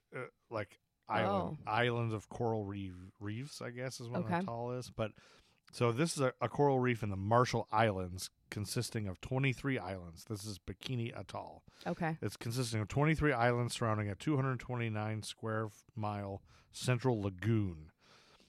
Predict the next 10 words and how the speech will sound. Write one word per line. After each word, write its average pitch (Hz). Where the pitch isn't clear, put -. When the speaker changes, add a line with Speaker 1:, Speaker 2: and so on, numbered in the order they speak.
Speaker 1:
And 113
post-Second 147
World 123
War, 117
the 104
atoll's 113
inhabitants 110
were 98
forcibly 127
relocated 101